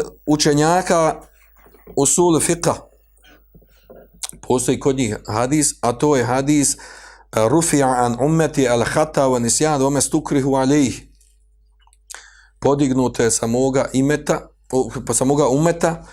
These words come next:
e, podignuta, odnosno otklonjena, odnosno ne uzima se, e, ono što uradi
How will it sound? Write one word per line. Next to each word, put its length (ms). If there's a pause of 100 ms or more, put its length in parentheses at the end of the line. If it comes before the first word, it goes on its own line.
(380)
e, 260
podignuta, 560
odnosno 460
otklonjena, 640 (260)
odnosno 380
ne 120
uzima 520
se, 180
e, 760 (180)
ono 220
što 160
uradi 380